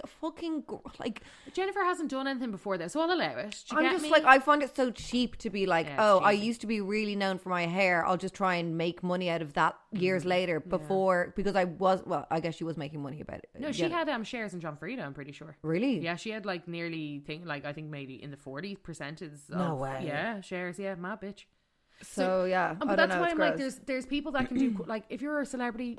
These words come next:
Speaker 2: go and invest. Everybody else is fucking doing it, so why don't you? But I do think, and that's what kinda, like, at one point I was like, Lads, when are we gonna turn around and be like, if Taylor Swift and Beyonce came out and said something about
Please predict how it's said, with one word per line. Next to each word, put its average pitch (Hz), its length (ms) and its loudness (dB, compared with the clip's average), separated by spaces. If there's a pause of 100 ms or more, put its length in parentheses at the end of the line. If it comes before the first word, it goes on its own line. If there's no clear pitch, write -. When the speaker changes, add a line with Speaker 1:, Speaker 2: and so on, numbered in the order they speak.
Speaker 2:
go 269 180 -2
and 269 100 -4
invest. 170 400 -6
Everybody 233 260 -2
else 240 160 -2
is 185 100 -8
fucking 156 280 -4
doing 151 220 -2
it, 185 120 -6
so 214 60 -6
why 220 160 0
don't 226 240 -4
you? 151 260 -6
But 220 140 -8
I 226 100 -4
do 220 260 -8
think, 214 280 -6
and 202 140 -2
that's 214 200 0
what 214 140 -6
kinda, 190 200 -2
like, 151 300 -6
at - 100 -4
one 220 200 -4
point 196 240 0
I - 20 0
was 175 80 -4
like, 185 160 -6
Lads, 208 220 -4
when 294 120 -2
are 330 40 -4
we 370 100 -4
gonna 302 140 -4
turn 202 240 -4
around 175 320 -4
and 160 80 -6
be 165 160 -4
like, 151 180 -2 (400)
if - 200 0
Taylor 285 280 2
Swift 220 260 -4
and 180 80 -4
Beyonce 180 460 -2
came 160 220 -6
out 151 100 -6
and 151 100 -10
said 147 160 -4
something 156 200 -8
about 143 160 -6